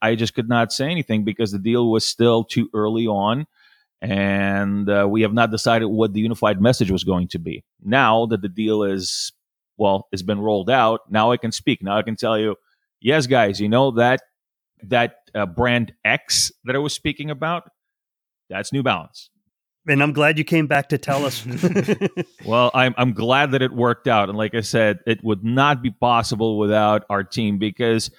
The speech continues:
Speaker 1: also some of the things that I see prominent in the space is, and, and I do appreciate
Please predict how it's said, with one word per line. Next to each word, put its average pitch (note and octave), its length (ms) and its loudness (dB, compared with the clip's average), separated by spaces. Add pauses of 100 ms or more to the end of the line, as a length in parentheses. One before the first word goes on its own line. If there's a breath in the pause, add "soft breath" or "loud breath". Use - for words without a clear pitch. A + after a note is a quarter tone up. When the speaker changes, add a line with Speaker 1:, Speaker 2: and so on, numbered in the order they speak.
(460 soft breath)
Speaker 1:
also E3+ 280 2
some E3 220 0
of E3 80 -4
the C#3 60 2
things C#3 440 -4
that A#2 360 2 (240)
I C3 80 2
see E3+ 120 -2
prominent F3 440 -2
in B2+ 80 -6
the A#2 60 -6
space A#2 720 -4
is, A#2+ 300 -2
and, C#3+ 160 0
and D#3 160 0
I D#3 80 2
do D#3 160 0
appreciate C3+ 1000 -2